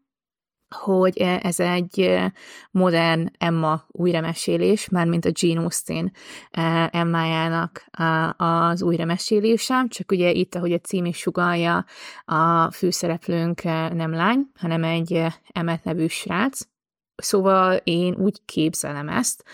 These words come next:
ö, hogy ez valami Clueless-hez, ö, vagy ugye a Spinécserekhez, ö, magyar hangján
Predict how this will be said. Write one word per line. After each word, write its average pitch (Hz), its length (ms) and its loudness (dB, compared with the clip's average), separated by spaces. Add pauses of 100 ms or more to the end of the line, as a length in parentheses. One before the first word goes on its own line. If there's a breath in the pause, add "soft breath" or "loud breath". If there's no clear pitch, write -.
(400 loud breath)
ö, 170 200 2 (160)
hogy 170 260 2
ez 175 180 -2
valami 175 480 0
Clueless-hez, 165 1000 0 (140)
ö, 170 260 2 (120)
vagy 175 180 0
ugye 170 200 2
a 170 200 0
Spinécserekhez, 165 1080 -2 (220)
ö, 170 320 2
magyar 165 260 0
hangján 196 420 -2